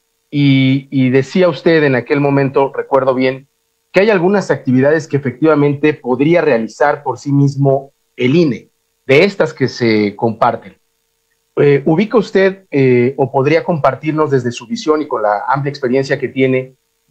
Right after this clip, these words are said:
si algunas de estas actividades eventualmente podría asumirlas el propio ine para no tener una duplicidad, digamos?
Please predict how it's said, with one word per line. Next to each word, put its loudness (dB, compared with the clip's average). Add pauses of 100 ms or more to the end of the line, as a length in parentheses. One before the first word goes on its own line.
(160)
si -4
algunas 2
de 2
estas -4
actividades 0
eventualmente 0 (100)
podría 2
asumirlas -4
el -20
propio -2
ine 0
para -2
no -6
tener -2
una -2
duplicidad, -6 (180)
digamos? -2